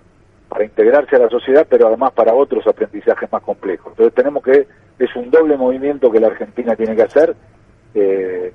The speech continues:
lengua y matemática con rutina, con hábitos. Mire, para,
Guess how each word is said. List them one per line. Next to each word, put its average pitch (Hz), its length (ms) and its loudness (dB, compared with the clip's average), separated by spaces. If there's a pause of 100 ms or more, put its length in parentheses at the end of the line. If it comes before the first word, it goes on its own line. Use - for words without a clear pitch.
(320)
lengua 143 320 2
y 127 40 -6
matemática 135 600 2
con 110 240 -2
rutina, 120 500 -2
con 113 160 0
hábitos. 139 260 -2
Mire, 131 280 2 (640)
para, 117 420 2